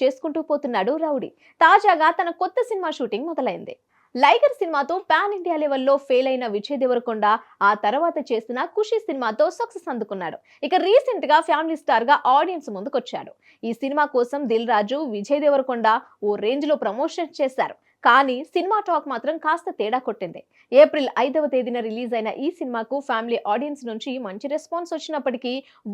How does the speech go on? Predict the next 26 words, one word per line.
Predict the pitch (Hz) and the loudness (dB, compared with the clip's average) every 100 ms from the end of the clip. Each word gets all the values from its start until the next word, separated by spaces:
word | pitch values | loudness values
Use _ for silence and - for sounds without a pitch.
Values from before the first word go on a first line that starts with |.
| 285 | 8
ఓవరాల్ | 392 427 370 285 294 | 8 6 0 -2 2
గా | 269 - 214 | 2 2 -2
అనుకున్నంత | 247 381 359 330 269 | -4 -4 -6 -4 -2
రేంజ్ | 262 233 | -2 -2
లో | 277 359 | -2 -4
మెప్పించలేకపోయింది. | 403 359 320 302 277 196 180 165 - _ _ - | -4 -6 -4 -8 -6 -4 -4 -6 -14 _ _ 0
కలెక్షన్స్ | 320 349 494 440 - | 2 0 -4 -8 -4
పరంగా | 320 294 320 247 | -2 -2 -4 -4
అంచనాలు | 254 320 311 247 | -8 -6 -2 -2
అందుకోలేకపోయింది. | 180 254 320 320 320 202 175 - - _ - | -2 -6 -6 -6 -6 -6 -8 -10 -18 _ -8
ఇక | 208 226 208 - 240 | 0 2 2 0 2
గత | 370 494 | 2 2
కొద్ది | 453 381 | 0 0
రోజులుగా | 320 320 285 311 330 | 0 0 0 0 0
ఫ్యామిలీ | 330 349 339 | -2 -4 -6
స్టార్ | - 269 247 | 0 0 2
తో | 285 214 | 0 0
బిజీగా | 202 302 311 285 | -6 -4 0 0
ఉన్న | 269 202 | 0 -4
విజయ్ | 185 247 254 | -4 0 0
దేవరకొండ | 240 240 220 202 208 _ - | 0 -2 2 2 0 _ -4
ఇప్పుడు | 339 403 269 | 0 2 2
నెక్స్ట్ | 269 - - 466 | 0 0 -2 0
సినిమా | 349 311 285 | -2 -4 -4
షూటింగ్ | 226 220 381 | -6 -4 -6
మొదలుపెట్టాడు. | 370 302 247 165 190 | -6 -4 -2 -2 -4